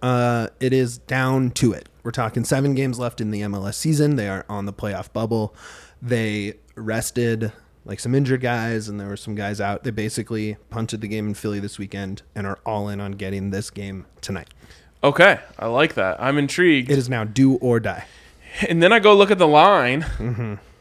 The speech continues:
Speaker 1: The
Speaker 2: And
Speaker 1: line's not good.
Speaker 2: The, uh, the, uh, Rapids are plus four hundred to
Speaker 1: Yeah.
Speaker 2: win tonight. Uh, just coming from where I, where I'm at, it's like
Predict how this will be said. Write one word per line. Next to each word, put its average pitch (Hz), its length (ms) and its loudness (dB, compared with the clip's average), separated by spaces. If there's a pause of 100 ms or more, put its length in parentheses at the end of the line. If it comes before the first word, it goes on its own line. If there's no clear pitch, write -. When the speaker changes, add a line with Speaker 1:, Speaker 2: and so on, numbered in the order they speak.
(260)
Speaker 1:
The 147 80 -2
Speaker 2:
And 156 120 4
Speaker 1:
line's 135 200 0
not 107 200 -8
good. 92 240 -14
Speaker 2:
The, 147 260 2
uh, 160 320 4
the, 151 340 4
uh, 139 180 6
Rapids 151 480 6
are 139 500 6 (120)
plus - 580 4 (100)
four 185 420 4
hundred 156 720 2
to 151 80 -2
Speaker 1:
Yeah. 123 60 -6
Speaker 2:
win 107 260 -4
tonight. 95 400 -8 (800)
Uh, - 240 -6 (960)
just 202 240 6
coming 226 240 6
from 170 260 4
where 147 200 6
I, 123 280 6
where 143 220 4
I'm 135 220 6
at, 98 260 -2 (380)
it's 143 220 -2
like 135 500 6